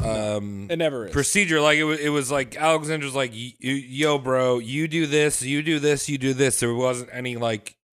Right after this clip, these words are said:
Speaker 2: kind of on the fly thinking.
Speaker 1: Yeah,
Speaker 2: It
Speaker 1: and
Speaker 2: was
Speaker 1: he,
Speaker 2: just
Speaker 1: a big thing that a lot of historians, um, will mention with Alexander is he always, like, told his commanders, "Hey, you're on the ground.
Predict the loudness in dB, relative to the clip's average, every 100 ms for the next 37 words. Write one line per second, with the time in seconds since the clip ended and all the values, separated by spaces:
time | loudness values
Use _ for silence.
0 | -20 -8 -6 -4 -4 -4 -4 -4 0 2
1 | 2 0 -2 -2 0 -2 -4 -4 -4 -2
2 | -2 -2 -6 -10 -14 -10 -4 -4 -4 -10
3 | -6 -4 -2 -2 -2 -8 -14 _ _ -14
4 | -10 -8 -6 -8 -10 -14 _ _ _ -12
5 | -10 -10 -14 -20 _ -10 -8 -8 -8 -6
6 | -4 -4 -4 -6 -4 -6 -8 -8 -4 0
7 | 2 2 0 -4 -6 -2 -2 -2 -6 -8
8 | -10 _ _ _ -16 -10 -8 -6 -8 -8
9 | -10 -14 -16 _ _ _ -4 -2 0 0
10 | -2 -6 -8 -6 -6 -8 -12